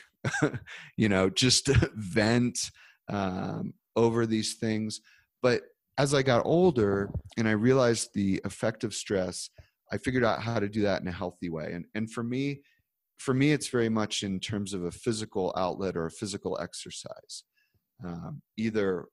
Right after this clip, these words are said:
get up before work and do a little bit of physical exercise or a workout,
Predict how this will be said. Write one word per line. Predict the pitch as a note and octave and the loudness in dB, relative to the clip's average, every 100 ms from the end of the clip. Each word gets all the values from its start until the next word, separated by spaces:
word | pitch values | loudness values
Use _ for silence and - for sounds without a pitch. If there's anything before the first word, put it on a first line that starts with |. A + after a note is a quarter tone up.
| _ _ _ _ _ | _ _ _ _ _
get | A#2 G#2+ G2+ | 0 2 2
up | G#2+ G#2+ F#2+ | 0 -2 -2
before | F2 - C3+ D3 | -6 2 2 4
work | C#3+ C#3+ C#3+ - _ _ _ _ - | 2 -2 -6 -18 _ _ _ _ -6
and | G#2 G2 F#2+ F#2+ F#2+ - | -4 -2 -4 -4 -6 -10
do | - A#2 | -2 2
a | A2 | 4
little | A2 G#2+ | 4 2
bit | G#2+ G2 | 2 0
of | - | 0
physical | B2 G#2 A2+ G#2 - | -4 -4 -2 -2 -2
exercise | G2+ - G#2 - G2 G2 F#2+ | -6 -8 -8 -4 -2 -2 -4
or | F#2 F2+ | -4 -2
a | |
workout, | F2+ G2+ - A#2 A2+ - | 0 -2 -2 -4 -4 -6